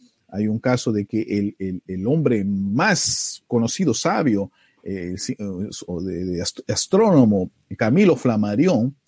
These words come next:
el día que publican el libro de los espíritus, Camilo Flammarion justo estaba en la librería y cuando estaba en la librería agarró el libro de los espíritus,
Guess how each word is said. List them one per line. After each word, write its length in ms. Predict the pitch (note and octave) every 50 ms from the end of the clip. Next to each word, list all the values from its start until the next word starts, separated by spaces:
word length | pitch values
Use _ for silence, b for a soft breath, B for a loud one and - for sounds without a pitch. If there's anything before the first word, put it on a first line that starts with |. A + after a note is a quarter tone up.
| b b b b b b b _
el 200 | - G#2 A2+ C3
día 220 | E3+ A#3+ D4 B3+ -
que 200 | - C#3+ C#3 C#3
publican 680 | - _ _ - C3+ C3+ D#3 G#3 A#3+ G3+ G3 E3+ D3
el 80 | C#3 C#3+
libro 240 | D#3+ F3+ F3 E3+ D3+
de 60 | B2+
los 160 | A#2+ A2+ -
espíritus, 680 | A#2 - - - F3+ F#3 D#3 C3 C3 D#3 F#3+ - - _ _ _ _ _ _ _
Camilo 320 | - A2 B2 D3 E3 E3+
Flammarion 480 | - - C#3+ B2+ B2 A#2+ A#2+ C3+ D#3 E3
justo 280 | F3 - A#3 - - E3+
estaba 360 | - - E3 D#3 D#3+ D#3 C3+
en 180 | B2+ B2 A2+
la 140 | G#2+ G#2+ G#2 G#2
librería 640 | A2 A#2 A#2 B2 C3+ D#3+ G#3 A#3+ A3+ A3+ B3+ C4+ - _ b b b b b b b b b _
y 240 | C3 B2+ B2 A#2+ A#2 - _
cuando 280 | - C3 B2 B2 B2 C3+
estaba 240 | C3 - - C#3+ D3+
en 60 | D3+
la 80 | C#3
librería 460 | C3 A#2 G#2 A2 A2+ A2 B2 C3+ C#3+ B2+
agarró 360 | A2 A#2 A2+ A2+ C3+ D3+ D#3+
el 60 | D#3+
libro 240 | D#3 D#3 D3+ D3 C3
de 60 | A#2+
los 140 | A2+ G#2+ -
espíritus, 580 | G#2+ - - - D3 C#3+ - D3 C#3 - -